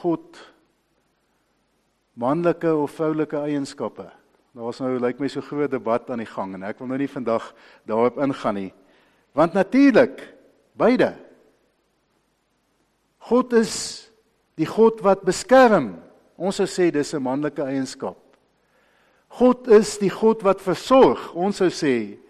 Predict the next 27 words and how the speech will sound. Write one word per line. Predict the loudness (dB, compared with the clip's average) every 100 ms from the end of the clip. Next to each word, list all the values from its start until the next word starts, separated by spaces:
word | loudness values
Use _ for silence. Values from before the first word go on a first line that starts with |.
| _ _ _ _ -12
dis | -8
'n | -4
vroulike | 0 0 0 -2
eienskap. | -4 -6 -8 -18 -20 _ _ _
Maar | 0 4 6 4 2 -8 -20 -4
net | -2 0
om | 2
hierdie | 2 2 2
debat | 2 2 0
nie | -2
nou | -2
te | -2
begin | -6 -6 -6
nie, | -4 -6 -10 _ _ _ _ _ _ _ _ 0
eintlik | 4 4 4 0 2
is | -2 -2
God | 0 0 0
gees. | 2 6 6 6 0 -12 -14 -20 _ _ _ _ _ _ _ _ _ _ _ _ _ _ _ _ _ _ _ _ _
God | -6 -4 -2
is | -4 -4
gees. | -4 -2 -4 -8 -20 -20 _ _ _ _ _ _ _ _ _ _ _ -8
Dis | -6
hoekom | -6 -4 -2
al-, | -2 -2 -6 -2
hy | 0
altyd | 2 -2 0 -2 -2
by | -2